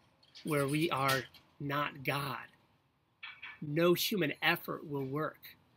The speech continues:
through the struggles of life, for he alone is the Redeemer.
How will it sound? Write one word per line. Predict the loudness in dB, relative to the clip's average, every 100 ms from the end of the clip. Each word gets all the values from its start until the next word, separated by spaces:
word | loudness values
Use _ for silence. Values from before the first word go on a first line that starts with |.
| _ -12
through | -4 -2
the | 0
struggles | 4 6 6 2 0
of | -2 0
life, | 0 -2 -8 -20 -20 -20 _ _ -18 -10
for | -6
he | 4 6
alone | 6 4 4 4 4 0 -4 -10 _ _ _ _ _ _
is | -2 0
the | 0
Redeemer. | -2 -2 -2 -2 -2 -6